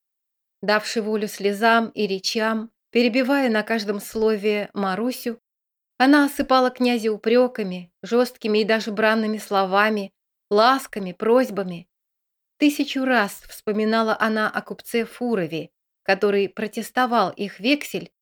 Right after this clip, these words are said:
о покойном отце, кости которого теперь переворачиваются в гробу, и так далее. Напомнила даже и о докторе Топоркове.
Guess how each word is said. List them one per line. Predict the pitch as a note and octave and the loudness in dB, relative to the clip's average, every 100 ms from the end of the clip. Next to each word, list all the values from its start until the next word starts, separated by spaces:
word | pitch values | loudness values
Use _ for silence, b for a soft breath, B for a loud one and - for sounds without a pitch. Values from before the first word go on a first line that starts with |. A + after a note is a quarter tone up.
| _ _ _ _ _ | _ _ _ _ _
о | A3 | -2
покойном | A3 C4 D4 C#4+ C#4 | 0 4 6 6 4
отце, | C4 B3+ - A3+ G#3 G3 - | 2 -2 -6 -4 -2 -2 -4
кости | G3+ - G3 | -6 -4 -4
которого | G#3 G#3+ G#3 G3 | -2 -2 -2 -4
теперь | - G3 G3+ | -6 -2 -2
переворачиваются | - G#3 G3 F#3+ F#3+ - F#3 F#3 G#3 | 0 -2 0 -2 -2 -6 -6 -6 -6
в | F3+ | -4
гробу, | G3 F#3+ F3+ F3 F3 _ _ _ | -2 -2 -4 -10 -12 _ _ _
и | - D4 C#4+ | 0 0 2
так | G#3 G3 | 2 2
далее. | F#3 G3 F3+ F#3 F3 - _ _ _ _ _ _ _ | 2 0 -2 -8 -12 -18 _ _ _ _ _ _ _
Напомнила | G3+ G3+ B3+ C4+ B3+ B3+ | 0 4 6 6 4 4
даже | B3 A#3+ B3 | 4 4 0
и | - A#3 | 2 2
о | A3+ | 2
докторе | G3 A3 - A3+ A3+ A3 - | 2 0 0 0 0 -2 -6
Топоркове. | - G#3+ A3+ A3+ F#3 F3 D#3 D3 | -6 -2 -2 -2 -6 -6 -6 -14